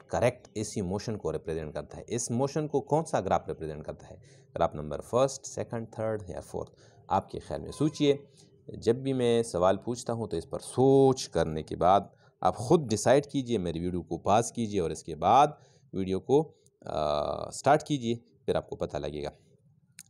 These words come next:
चलो आगे जाते हैं। अ, तो यहाँ पर देखिए डियर स्टूडेंट्स, यहाँ पर एक कॉन्सेप्ट है और कॉन्सेप्ट ये है, इंशाल्लाह इसके साथ जितनी भी रिलेटेड कॉन्सेप्ट है ये भी मैं इंशाल्लाह वो क्लियर करने की कोशिश करूँगा। अ,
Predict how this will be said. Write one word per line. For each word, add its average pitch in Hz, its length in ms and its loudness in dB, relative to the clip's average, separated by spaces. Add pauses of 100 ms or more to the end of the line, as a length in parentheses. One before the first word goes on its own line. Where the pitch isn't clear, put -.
(120)
चलो 151 200 6
आगे 135 300 6
जाते 113 320 4
हैं। 143 220 0 (440)
अ, 90 260 2
तो 139 200 -2
यहाँ 196 240 0
पर 170 140 0
देखिए 120 360 -4
डियर 98 140 -4
स्टूडेंट्स, 131 380 -10
यहाँ 156 180 -8
पर 117 100 -4
एक 98 220 -6
कॉन्सेप्ट 85 380 -12
है 78 220 -16 (380)
और 107 120 -2
कॉन्सेप्ट 170 420 -6
ये 170 60 -4
है, 170 120 -4
इंशाल्लाह 127 340 -4
इसके 120 200 -8
साथ 120 180 -2
जितनी 131 300 -8
भी 143 160 -4
रिलेटेड 110 400 -6
कॉन्सेप्ट 110 380 -10
है 98 80 -6
ये 98 160 -10
भी 113 80 -8
मैं 90 100 -6
इंशाल्लाह 82 360 -10
वो 82 100 -6
क्लियर 104 240 -4
करने 90 260 -8
की 82 100 -18
कोशिश 110 320 -12
करूँगा। 135 400 -6 (380)
अ, 80 420 0